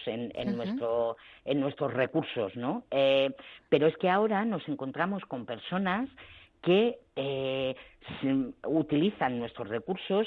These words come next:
Speaker 1: el comedor, por
Speaker 2: Ujú.
Speaker 1: ejemplo, y son personas que les llaman a trabajar un día dos horas,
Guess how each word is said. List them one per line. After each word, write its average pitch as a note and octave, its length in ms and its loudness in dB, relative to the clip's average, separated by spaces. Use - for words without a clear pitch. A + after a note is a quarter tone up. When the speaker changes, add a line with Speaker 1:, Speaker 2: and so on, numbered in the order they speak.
Speaker 1:
el B2+ 180 0
comedor, F#3 640 4
por C#3 140 -6
Speaker 2:
Ujú. A3 80 0
Speaker 1:
ejemplo, G3+ 500 0
y D#3 100 -4
son G3+ 160 2
personas A#3 440 2
que E3+ 120 0
les D3+ 200 2
llaman G#3 280 0
a A3 80 -2
trabajar A#3+ 580 4
un G3+ 180 6
día D#3+ 240 6
dos C#3 220 -2
horas, F#3+ 340 6